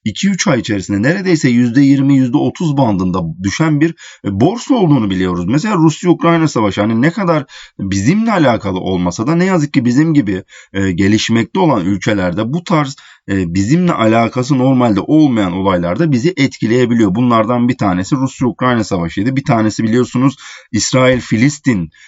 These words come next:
e, durumuydu. O, o anı hatırlıyorsanız ilk başladığı andan itibaren mesela İsrail borsası yüzde iki, yüzde üç, yüzde beş düşerken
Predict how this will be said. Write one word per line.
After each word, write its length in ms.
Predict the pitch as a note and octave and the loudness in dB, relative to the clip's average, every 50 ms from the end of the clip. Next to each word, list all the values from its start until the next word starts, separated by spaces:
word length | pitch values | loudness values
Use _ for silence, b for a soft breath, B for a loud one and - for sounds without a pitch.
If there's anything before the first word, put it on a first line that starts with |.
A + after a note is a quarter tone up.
| b b - | b b -6
e, 80 | F#2 F#2+ F#2+ F#2+ F#2+ F#2+ | -4 -2 -2 -2 -2 0
durumuydu. 600 | F2+ G2+ F#2+ F#2+ G2 G2 F#2+ F#2 F#2 F#2+ D3+ E3 - - - - _ _ | 2 2 2 2 0 0 0 0 0 0 0 0 -2 -6 -14 -20 _ _
O, 200 | - C3+ B2 B2 - | 0 2 2 2 2
o 80 | B2 | 2
anı 220 | A2+ A2+ A2+ A#2+ B2+ | 2 2 2 2 2
hatırlıyorsanız 720 | B2 - - B2 A#2+ C3 D3+ D3+ D3 - C3 A#2 G#2+ F#2 F2 - | 0 0 -2 -2 0 2 2 2 2 0 -2 -2 -2 -2 -4 -2
ilk 260 | C#3 C3+ B2 - - | -4 -4 -4 -4 -2
başladığı 400 | - A2 G2 - G#2+ G#2+ G#2 A#2+ | -2 -2 0 0 -2 -2 0 0
andan 320 | B2 A#2 G#2 F#2+ F#2 F2+ | 0 2 0 0 0 -2
itibaren 480 | F2+ F2+ - - F2 F#2+ G#2 A2 B2+ B2 | -2 -4 -4 -2 0 0 0 2 0 -2
mesela 260 | A2+ A2 - - - | -4 -4 -4 -4 -4
İsrail 480 | - - F#2 - - A#2+ B2+ A#2+ A#2+ G#2+ | -2 -4 -4 -2 0 0 2 2 2 2
borsası 520 | - F3 G2 F#2+ F3 - - F2+ - - G2+ | 0 0 0 -2 -2 -2 -6 -6 -4 -2 -2
yüzde 300 | G2 G2+ G2 F2+ A2+ G#2+ | 0 0 0 0 0 -2
iki, 200 | G2 - - G#2+ | -2 -2 -2 -4
yüzde 220 | G2+ G2 F2+ G#2+ | -4 -2 -2 -2
üç, 180 | A2 G2 - - | -2 -2 -2 -4
yüzde 260 | F#2+ F2+ F#2 G#2+ G#2 | -4 0 0 2 2
beş 180 | A2 G#2+ - | 2 0 -2
düşerken 440 | - - - G2 E2+ D#2+ - D3 D#3 | -6 -6 -4 -4 -4 -2 -2 -2 -2